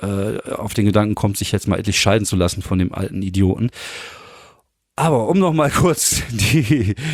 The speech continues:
noch mal kurz zurückzukommen auf das, wo ich angefangen habe, nämlich, dass Trump ein richtiger Bully ist und dass der einfach Leute immer ständig beleidigt und beleidigt und sich über Leute lustig macht. Und jetzt kriegt er so richtig fies die Quittung dafür.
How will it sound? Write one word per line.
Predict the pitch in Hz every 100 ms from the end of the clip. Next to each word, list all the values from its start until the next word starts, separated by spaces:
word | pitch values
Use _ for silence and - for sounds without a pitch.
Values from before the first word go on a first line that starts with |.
| 135 131 113
noch | 113
mal | 113 110
kurz | 135 135
zurückzukommen | 113 127 - 104 117
auf | 113 -
das, | 123 120
wo |
ich | 110 -
angefangen | 123 120 110 98
habe, | 95
nämlich, | 104 107 101
dass | 107
Trump | - 127 -
ein |
richtiger | 113 - 131 110
Bully | 101 151 147 98
ist | 101 107
und | 107
dass | 110
der | -
einfach | 113 117 120
Leute | 117 135 -
immer | - 117
ständig | 110 139 147 -
beleidigt | 113 120 131 127 110
und | 113 104 104
beleidigt | 101 120 127 -
und | 110
sich | 113 120
über | 107
Leute | 107 131 120
lustig | 117 - 110
macht. | 110 104
Und | 107 107
jetzt | 117 - -
kriegt | - 104 101
er |
so | 92 85
richtig | 90 104 98 - 98 -
fies | - 98 90 -
die | -
Quittung | - 95 95 90
dafür. | 87 - 87